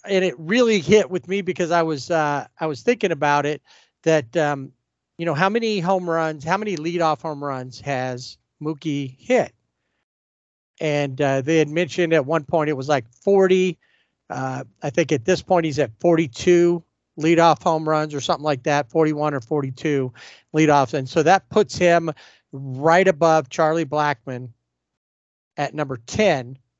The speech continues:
On the ho-, all-time home run leadoffs, uh, with, 'cause he has forty. Mookie's got forty-two, but then a little bit later on the same show,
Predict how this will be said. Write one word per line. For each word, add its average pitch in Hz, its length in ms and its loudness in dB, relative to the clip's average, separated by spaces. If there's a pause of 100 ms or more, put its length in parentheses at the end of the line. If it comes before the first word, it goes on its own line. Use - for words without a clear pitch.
(100)
On 139 200 -8
the 135 80 -6
ho-, 151 260 -2
all-time 151 420 -2
home 147 240 -6
run 139 140 -4
leadoffs, 139 480 -4
uh, 139 260 -8
with, 135 280 -6
'cause 127 160 -4
he 208 100 2
has 165 180 4
forty. 160 400 2 (360)
Mookie's 196 420 0
got 175 260 4
forty-two, 180 720 -2 (420)
but 185 120 2 (160)
then 247 440 6 (800)
a 190 140 2
little 214 240 0
bit 196 240 0
later 202 400 2
on 185 120 2
the 165 80 -8
same 190 320 -4
show, 185 680 0